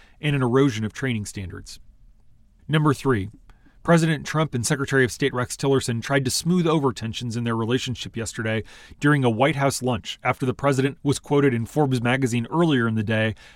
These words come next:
proposing an I Q test face-off with his top diplomat. Trump challenged Tillerson to an I Q test in the interview after the revelation that Tillerson privately called the president a, quote, "moron." The White House insists Trump was just joking around.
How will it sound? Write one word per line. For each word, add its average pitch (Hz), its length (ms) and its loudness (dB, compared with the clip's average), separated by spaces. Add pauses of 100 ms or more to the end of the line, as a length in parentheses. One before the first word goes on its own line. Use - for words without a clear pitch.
proposing 143 560 2 (240)
an 147 180 -2
I 151 260 2
Q 160 320 -2
test - 400 -4
face-off 127 640 -2
with 127 180 -2
his 123 240 0 (120)
top - 240 -2
diplomat. 90 420 -8 (640)
Trump 196 240 0
challenged 156 480 2
Tillerson 117 400 -2
to 117 80 0
an 117 80 -2
I 113 100 0
Q 127 160 -4
test 117 400 -4
in 127 80 -2
the 120 160 -2
interview 104 400 0 (300)
after 151 400 2
the 127 100 2
revelation 123 540 2
that 117 120 -6
Tillerson 139 480 -2
privately 131 400 0
called 120 220 -2
the 110 60 -2
president 113 480 0 (180)
a, 117 80 -6
quote, 123 300 0
"moron." 120 560 0 (500)
The 160 80 2
White 175 180 4
House 151 320 0
insists 123 440 -2
Trump 135 240 -2
was 120 100 2
just 120 220 -2
joking 120 360 -2
around. 104 400 -4